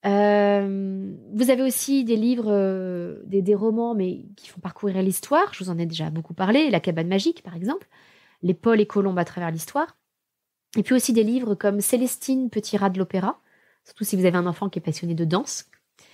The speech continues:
Parce que c'est l'histoire d'une petite fille, mais qui est rat de l'opéra au dix-neuvième siècle. Avec des danseuses de cette époque et avec la vie à cette époque. Vous avez aussi Élisabeth, princesse à Versailles, qui a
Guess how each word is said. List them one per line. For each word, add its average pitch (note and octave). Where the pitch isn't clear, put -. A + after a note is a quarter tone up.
Parce -
que F#3+
c'est E3
l'histoire E3
d'une F3
petite E3+
fille, C#4
mais F#3
qui E3+
est E3
rat A3
de G#3
l'opéra F#3+
au -
dix-neuvième C4+
siècle. B3
Avec G3+
des F#3+
danseuses G#3
de G3
cette F#3
époque B3+
et F#3+
avec F3
la D#3
vie A3+
à F3+
cette D#3+
époque. -
Vous F#3
avez F#3+
aussi G3+
Élisabeth, A3
princesse F#3+
à F#3+
Versailles, F3+
qui -
a -